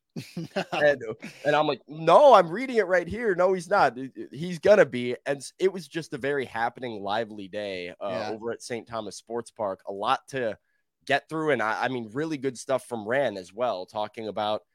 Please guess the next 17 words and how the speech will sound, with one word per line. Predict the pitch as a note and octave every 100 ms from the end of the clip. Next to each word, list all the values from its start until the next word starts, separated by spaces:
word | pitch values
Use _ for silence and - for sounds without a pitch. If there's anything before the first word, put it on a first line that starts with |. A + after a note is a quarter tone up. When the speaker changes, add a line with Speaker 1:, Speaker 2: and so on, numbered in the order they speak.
| _ _
Speaker 2:
some | - A#2+
of | G#2
the | G2
decisions | G2+ - D#3+ D#3+ C3+
that | B2+ C3+
he | A#2+
made | C3+ C3 B2+ A2+
and | A2+
then | B2+ B2 A2 -
overall | C3+ A#2 A#2 A#2+ A2+ G#2+
his | A2 G2
offseason | G#2 A#2 - A2+ F#2 G2+ G2+
as | G2 F#2+
he | - A2
gets | A2 -
prepared | - G#2+ A2 A2+ G#2+
to, | F#2